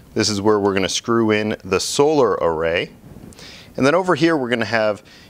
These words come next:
your A C input and your A C output, line and neutral. So that needs two hundred and forty volts on a single line. Down here on the bottom, we have an input breaker,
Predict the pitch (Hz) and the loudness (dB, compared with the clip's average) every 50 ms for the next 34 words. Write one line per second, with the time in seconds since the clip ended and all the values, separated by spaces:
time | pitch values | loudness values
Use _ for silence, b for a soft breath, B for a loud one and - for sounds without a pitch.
0 | B - - 107 101 98 90 - - 120 143 147 139 - - 139 135 123 117 - | B -2 0 2 2 2 2 0 2 2 2 0 0 0 0 0 2 2 0 0
1 | - 127 143 147 - - 208 - - - - - - B B B B B B - | 0 -2 -2 0 0 0 0 0 -2 -8 -16 -20 -20 B B B B B B -4
2 | - 120 131 127 120 120 - - 110 113 - - - 113 104 - - 104 127 127 | -2 -2 0 2 2 2 2 0 0 -2 -2 -4 -4 -4 -4 -2 0 0 0 0
3 | - - - 107 82 - - - B B B B B B - _ _ - - - | -2 -2 -2 0 0 0 -6 -14 B B B B B B -18 _ _ -20 -20 -14
4 | 107 98 98 101 104 104 98 95 95 107 123 139 143 143 - - 101 98 98 98 | -6 0 0 2 2 2 0 -2 -2 -4 -4 -6 -8 -12 -10 -4 -2 0 2 2
5 | 113 127 131 - - - 82 - - - B B B B B B - - 131 127 | 2 0 0 -2 -2 -2 -4 -4 -6 -12 B B B B B B -4 0 2 2
6 | 135 139 - 139 127 123 113 104 - - - 190 180 160 156 147 131 117 - - | 2 2 0 0 0 0 0 -4 -6 -4 -2 0 0 2 2 0 0 0 0 0
7 | 139 131 117 101 90 110 120 117 95 - - 87 95 98 92 - - 113 110 101 | 0 0 0 2 2 2 2 2 -2 -4 -6 -4 -4 -4 -4 -2 -2 0 0 2
8 | 98 95 95 95 92 87 95 117 143 143 - _ _ _ _ - B B B B | 2 2 0 0 0 -2 -2 -4 -6 -8 -14 _ _ _ _ -20 B B B B
9 | B B B B B - - 117 113 113 117 123 117 107 101 90 87 101 107 127 | B B B B B 0 0 2 2 2 2 0 0 0 0 0 2 2 2 0
10 | 156 185 202 196 - _ _ _ - 101 101 95 85 92 - - 123 135 139 - | 0 -2 -6 -10 -12 _ _ _ 0 0 2 2 0 -2 -2 -2 -2 -2 0 0
11 | - 131 - - - 110 107 107 - 143 147 175 190 | 0 -2 0 0 0 0 0 0 0 -2 -2 -2 -6